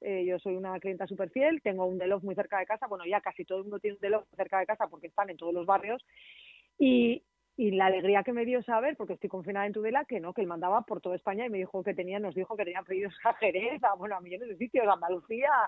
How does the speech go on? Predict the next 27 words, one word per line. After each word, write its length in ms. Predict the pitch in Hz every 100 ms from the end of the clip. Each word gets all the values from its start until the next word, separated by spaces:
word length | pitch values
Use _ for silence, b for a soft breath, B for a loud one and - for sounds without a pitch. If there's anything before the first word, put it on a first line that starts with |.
| - B B B B
a 120 | -
Ca-, 220 | 240 196
a 40 | -
Cataluña. 680 | 208 185 202 302 311 254 180 b b b -
Entonces, 360 | 233 226 262
bueno, 220 | 247 226 254
pues 200 | 220 -
me 160 | 196 196
decidí 360 | 190 180 190 202
a 40 |
hacer 160 | 202 240
un 140 | 226
pedido 400 | 233 226 277 247
porque 540 | 196 - - 175 175
es 40 | 180
verdad 260 | 208 220
que 60 | 214
aunque 300 | 202 165 165
yo 200 | 190 202
cocino 480 | 214 208 254 262 214
y, 60 | 185
y 460 | 185 202 208 190
intento, 460 | 180 180 214 208 208
hago 220 | 220 214
intentos 340 | 208 220 202 208
de 120 | 208
pan, 260 | 214 214